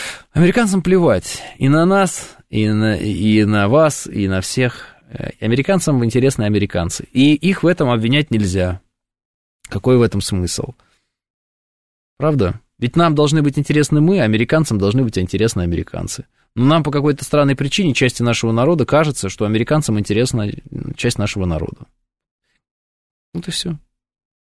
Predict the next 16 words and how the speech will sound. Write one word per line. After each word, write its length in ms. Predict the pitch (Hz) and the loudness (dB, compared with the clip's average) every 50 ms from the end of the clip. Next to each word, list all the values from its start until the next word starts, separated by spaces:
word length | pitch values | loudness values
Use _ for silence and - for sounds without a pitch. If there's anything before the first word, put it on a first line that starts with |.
| _ _ _ _ _ _ _ _ _ _ _ _ _ _ _ _ - - - - - _ _ | _ _ _ _ _ _ _ _ _ _ _ _ _ _ _ _ -20 -20 -20 -20 -20 _ _
"Никакие 400 | - 123 135 160 165 - 185 165 | -4 0 0 0 2 2 2 2
украинцы 420 | 143 131 156 160 160 151 131 - 131 | 2 4 2 2 2 2 2 0 0
не 100 | 139 151 | 2 2
русские, 360 | 170 202 165 - - 123 113 | 2 2 2 0 0 0 2
они 120 | 113 117 | 2 2
жадные, 440 | 113 104 135 156 170 143 110 113 113 | 2 2 2 2 2 2 0 -2 -2
мстительные, 580 | 107 - - - 151 165 143 127 107 107 107 110 | -2 -4 -2 -2 0 0 0 0 0 0 0 0
обидчивые, 540 | 104 104 143 165 - - - 113 101 101 101 | 2 2 0 0 0 0 0 2 2 2 0
истерички, 580 | - - - 117 110 143 180 165 - - - | 0 0 0 0 2 2 2 2 0 -4 -6
которые 400 | - 117 113 - 127 117 113 113 | -4 -4 -2 0 2 2 2 4
верят 240 | 117 139 143 131 - | 4 4 4 2 0
в 40 | - | 0
красивые 360 | - 117 113 - 117 110 110 | -2 -2 0 0 0 0 0
сказки", 400 | - - - 85 78 - - - | 0 -2 -4 -4 -4 -6 -8 -12
пишет 240 | - - - - - | -12 -12 -12 -12 -10
Руслан. 380 | - - - - - - - | -8 -8 -8 -8 -8 -10 -10